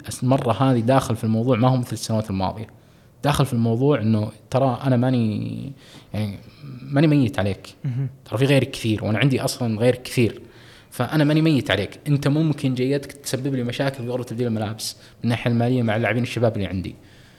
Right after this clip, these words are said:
Speaker 1: أنا أساسا إسبانيا كلها متجهة تجاه المواهب البرازيلية، والجدول على خمس سنوات خمسين مليون، جدول على خمس من-، سنوات عشرة، عشرة، عشرة، وخذ اللاعب عمره ستاش، تعال طوره ودربه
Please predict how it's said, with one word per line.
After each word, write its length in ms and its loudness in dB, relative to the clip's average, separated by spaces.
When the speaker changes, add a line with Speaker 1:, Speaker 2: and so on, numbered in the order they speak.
Speaker 1:
أنا 240 2
أساسا 380 0
إسبانيا 340 -2
كلها 240 0
متجهة 320 0
تجاه 340 -2
المواهب 640 -2
البرازيلية، 720 0
والجدول 520 2
على 140 -2
خمس 200 -4
سنوات 380 -2
خمسين 320 -4
مليون، 260 0
جدول 200 -2
على 100 -4
خمس 260 -6
من-، 140 -4
سنوات 500 -2
عشرة، 260 -2
عشرة، 240 -2
عشرة، 360 0
وخذ 260 -4
اللاعب 460 -2
عمره 160 -2
ستاش، 540 0
تعال 220 2
طوره 340 0
ودربه 520 0